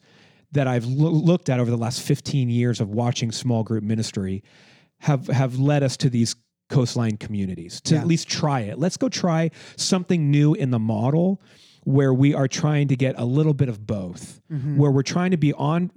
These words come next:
Speaker 1: be a family on mission together with open doors and larger on purpose, and yet not lose, I think, some of the strength of what can happen in the intimacy. And that would be kind of that other third point that you've heard me talk about if you made our service on Sunday.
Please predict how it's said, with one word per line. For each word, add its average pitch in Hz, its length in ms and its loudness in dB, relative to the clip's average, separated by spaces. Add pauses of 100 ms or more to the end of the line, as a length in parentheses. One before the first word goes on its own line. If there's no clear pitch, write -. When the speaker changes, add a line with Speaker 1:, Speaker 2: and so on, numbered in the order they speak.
Speaker 1:
be 147 140 2
a 135 60 2
family 185 440 0
on 147 260 0
mission 143 280 0
together 117 460 -2
with 110 200 0
open 170 340 0
doors 151 440 2 (260)
and 120 200 0
larger 131 400 2
on 151 120 0
purpose, 110 600 -6 (600)
and 139 200 0
yet 139 260 0
not 143 380 0
lose, 135 840 2 (200)
I 127 80 0
think, 120 160 -2
some 131 200 -2
of 120 60 -2
the 110 60 -4
strength 131 400 -2
of 110 160 -2
what 120 220 -4
can 120 100 -4
happen 117 380 -6
in 107 100 -4
the 127 80 -6
intimacy. 143 680 -4 (520)
And 123 160 0
that 151 160 -2
would 139 100 2
be 131 120 2
kind 139 160 0
of 120 80 -2
that 123 120 -2
other 156 240 0
third 139 280 0
point 131 320 -2
that 127 80 -2
you've 123 180 0
heard 131 220 0
me 117 100 0
talk 123 260 -4
about 113 460 -2
if 123 180 -4
you 113 340 0
made 120 260 -2
our 110 100 0
service 120 420 -2
on 110 120 -4
Sunday. 98 480 -6